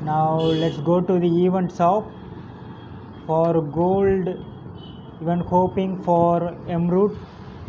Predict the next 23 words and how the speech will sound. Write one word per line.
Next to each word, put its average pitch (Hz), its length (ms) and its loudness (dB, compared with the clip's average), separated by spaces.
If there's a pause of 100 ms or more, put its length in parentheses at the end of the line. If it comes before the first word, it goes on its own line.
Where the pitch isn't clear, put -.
(1800)
Five 151 240 -2
st-, - 400 -12
four 160 160 2
star 160 260 -2
card, 170 420 0 (1000)
Phoenix 170 300 -4
Feathers, 175 720 -2 (580)
a 151 60 -10
level 160 280 0
up 165 260 -4
gear 160 260 2
up 170 180 -6
kit, 170 200 -2 (1500)
non-stones, 165 1080 -4 (580)
level 156 320 2
one 165 120 0
uniform 165 500 -2
chips, 175 300 -4
non-stones 160 600 -4
again, 160 440 -4
gear 156 220 0
up 165 180 -4
kit, 170 200 -2